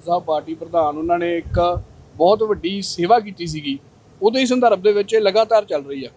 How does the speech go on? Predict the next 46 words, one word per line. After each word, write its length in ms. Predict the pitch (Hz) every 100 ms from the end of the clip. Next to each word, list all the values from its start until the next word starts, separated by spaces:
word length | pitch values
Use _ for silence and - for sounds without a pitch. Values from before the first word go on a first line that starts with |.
| _ _ -
ਤੁਸੀਂ 180 | 185
ਦੇਖਿਆ 300 | 190 190 -
ਹੋਣਾ, 220 | 208 202 202
ਆਪਾਂ 440 | 190 - 190 185 190
ਜੋ 140 | 190
ਹੋਰ 360 | 190 180 180 190
ਵੀ 240 | 202 190 208 - - -
ਜਥੇਬੰਦੀਆਂ 440 | 170 185 185 190
ਦੀ 120 | 190
ਗੱਲ 100 | 185
ਕਰ 160 | 180 175
ਲਈਏ, 180 | 175 180
ਪਾਰਟੀਆਂ 400 | 175 170 175 180
ਦੀ 120 | 180
ਗੱਲ 140 | 175
ਕਰ 160 | 175 165
ਲਈਏ, 180 | 170 185
ਉਦੋਂ 160 | 185 196
ਪੰਜ 280 | 190 190 185 -
ਦਸ 140 | 180 170
ਦਿਨ 300 | 190 190 190 _ _ _ -
ਹੜ੍ਹਾਂ 140 | 190
ਦੇ 120 | 208 202
ਦੌਰਾਨ 260 | 170 170
ਉਹ 140 | 170 165
ਪਹੁੰਚੇ, 520 | - 160 165 175 170
ਪਰ 160 | 165
ਉਦੋਂ 300 | 180 208 196
ਬਾਅਦ 160 | 220 214
ਕਿਸੇ 180 | 214 196
ਨੇ 80 | 190
ਸਾਰ 300 | 165 151 156
ਨਹੀਂ 120 | 175
ਲਈ। 160 | 143 104 _ - 233 208 -
ਤਾਂ 240 | 185 196
ਪ੍ਰਧਾਨ 340 | 202 214 202
ਸਾਹਿਬ 200 | 170 214
ਨੇ 80 | 226
ਉਦੋਂ 140 | 214 226
ਹੀ 60 |
ਕਿਹਾ 160 | 208 220
ਸੀ 120 | 214
ਕਿ 120 | 214
ਆਪਾਂ 220 | 208 214
ਲੰਬੇ, 480 | 208 185 190 214 214
ਜਿੰਨਾ 340 | 190 180 196